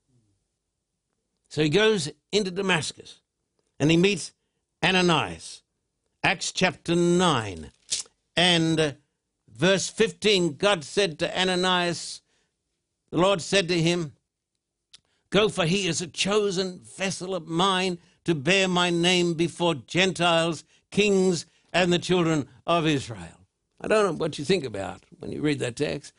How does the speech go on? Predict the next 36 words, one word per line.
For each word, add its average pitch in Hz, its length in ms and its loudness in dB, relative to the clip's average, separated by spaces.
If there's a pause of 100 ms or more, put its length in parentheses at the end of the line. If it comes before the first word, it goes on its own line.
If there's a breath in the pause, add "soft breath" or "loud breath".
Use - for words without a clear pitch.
(240 soft breath)
but 175 140 0
it 143 140 -4
tells 214 360 -2
me 151 200 2
that 135 220 -4 (320 soft breath)
God 214 200 2
has 196 100 2
got 170 220 2
a 160 40 0
plan 160 480 0 (180 loud breath)
and 175 120 4
a 165 60 2
purpose 156 440 -2
for - 120 -12
every 147 300 0
life. 104 380 -4 (3750)
Do 156 120 2
I 208 60 4
have 202 120 0
a 190 40 0
sense 202 320 -2
of 180 80 0
destiny? 190 500 -2
Absolutely. - 680 -18 (3000)
When 165 140 2
I 185 80 4
was 170 180 -2
a - 40 -16
tiny 165 260 2
baby, 147 420 0
my 170 200 -10
mother 180 260 2
didn't 147 260 -4
go 139 140 -4
to 101 100 -14
church. - 640 -6